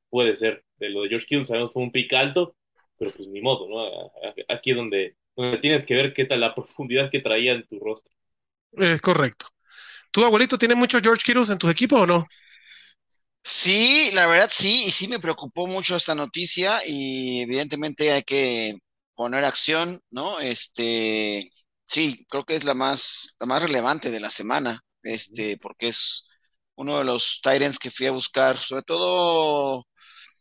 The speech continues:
Speaker 3: eh, a principios, ya ves que uno viene haciendo
Speaker 2: De
Speaker 3: drafts muy
Speaker 2: cuarta,
Speaker 3: sen-,
Speaker 2: quinta, sí, no, estaba a
Speaker 3: ajá.
Speaker 2: buen precio George Kittle esta temporada, la verdad.
Speaker 3: Entonces,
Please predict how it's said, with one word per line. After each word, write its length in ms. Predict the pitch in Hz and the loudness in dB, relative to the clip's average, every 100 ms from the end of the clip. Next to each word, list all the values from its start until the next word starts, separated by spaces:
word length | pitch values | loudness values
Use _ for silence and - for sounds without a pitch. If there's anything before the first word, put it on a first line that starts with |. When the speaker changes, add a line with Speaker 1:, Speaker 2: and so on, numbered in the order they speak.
| _ - | _ -2
Speaker 3:
eh, 1080 | 131 131 127 123 120 120 120 117 117 110 - _ _ _ _ _ _ _ _ _ _ _ | 0 2 2 2 0 0 0 -2 -4 -8 -14 _ _ _ _ _ _ _ _ _ _ _
a 140 | 120 101 | -10 -8
principios, 1000 | 120 120 - 139 151 156 135 - - - | -10 -8 -8 -8 -6 -4 -2 -4 -6 -8
ya 240 | 151 147 147 | 0 2 2
ves 140 | 151 | 0
que 80 | - | -4
uno 160 | 185 165 | -4 -2
viene 200 | 160 151 | 0 0
haciendo 280 | 143 139 135 | -2 -2 4
Speaker 2:
De 180 | 165 | 4
Speaker 3:
drafts 220 | 127 165 185 | 4 2 2
muy 160 | 127 | 0
Speaker 2:
cuarta, 40 | 160 | 0
Speaker 3:
sen-, 220 | 170 165 | 2 2
Speaker 2:
quinta, 500 | 180 190 165 143 131 | 2 2 2 2 2
sí, 240 | - 190 226 | 2 4 6
no, 160 | 220 | 6
estaba 260 | 202 170 180 | 6 4 4
a 20 | |
Speaker 3:
ajá. 20 | |
Speaker 2:
buen 180 | 196 208 | 4 4
precio 280 | 208 214 196 | 2 2 4
George 220 | 185 175 | 2 2
Kittle 160 | 185 180 | 2 4
esta 140 | 175 | 4
temporada, 400 | 175 151 143 151 | 2 2 2 2
la 120 | 123 | 0
verdad. 160 | 113 127 - - - _ _ | -4 -8 -12 -20 -20 _ _
Speaker 3:
Entonces, 800 | 120 107 131 131 139 - - - | -14 -8 -6 -2 -2 -2 -2 -6